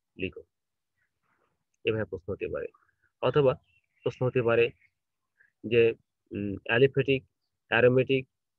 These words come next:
ও অ্যাসিডিক অ্যামিনো অ্যাসিড হতে তিনটি করে উদাহরণ সহ, তাদের গাঠনিক সংকেত সহ, উম, তাদের, উম, তার গাঠনিক সংকেত সহ তাদের বর্ণ লিখো। এমন প্রশ্ন হতে পারে। সুতরাং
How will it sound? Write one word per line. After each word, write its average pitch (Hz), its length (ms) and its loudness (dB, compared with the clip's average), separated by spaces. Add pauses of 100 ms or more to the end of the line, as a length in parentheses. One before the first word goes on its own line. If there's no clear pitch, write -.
ও - 40 -6
অ্যাসিডিক 123 420 2
অ্যামিনো 123 280 4
অ্যাসিড 120 220 -6
হতে 98 240 -4 (460)
তিনটি 131 320 0
করে 120 260 2 (680)
উদাহরণ 131 340 -2
সহ, - 220 -8 (1120)
তাদের 120 220 4
গাঠনিক 123 360 0
সংকেত 117 340 -6
সহ, 113 180 -4 (580)
উম, 104 100 -10
তাদের, 110 300 0 (300)
উম, 98 200 -8 (580)
তার 123 200 0
গাঠনিক 127 340 0
সংকেত 123 360 -4
সহ - 180 -6
তাদের 107 220 -2
বর্ণ 98 340 -4
লিখো। - 240 -16 (1000)
এমন 113 180 2
প্রশ্ন 90 260 -14
হতে - 220 -2
পারে। - 140 -6 (1800)
সুতরাং 156 240 6